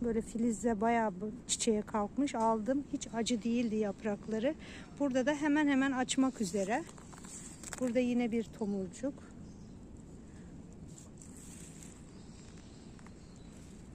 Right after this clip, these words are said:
Benim en çok sevdiğim bitkilerden. Sonunda size çiçeğini de gösterdim.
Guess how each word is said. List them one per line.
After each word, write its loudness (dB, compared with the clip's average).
Benim 6
en 8
çok 0
sevdiğim 4
bitkilerden. 4
Sonunda 0
size 2
çiçeğini 2
de 0
gösterdim. -2